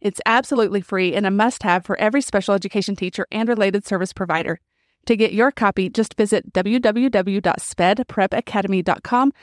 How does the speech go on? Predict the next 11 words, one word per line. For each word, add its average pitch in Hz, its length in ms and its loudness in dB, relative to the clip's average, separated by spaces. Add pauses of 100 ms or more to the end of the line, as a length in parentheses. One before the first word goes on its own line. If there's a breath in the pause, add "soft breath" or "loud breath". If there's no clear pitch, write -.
(120 soft breath)
slash - 480 0
impact 190 380 -2
statements - 480 -6 (320 soft breath)
or 208 100 4
check - 280 0
the - 80 2
link 214 240 2
in 202 80 2
the - 80 0
episode 190 360 0
description. 175 540 -4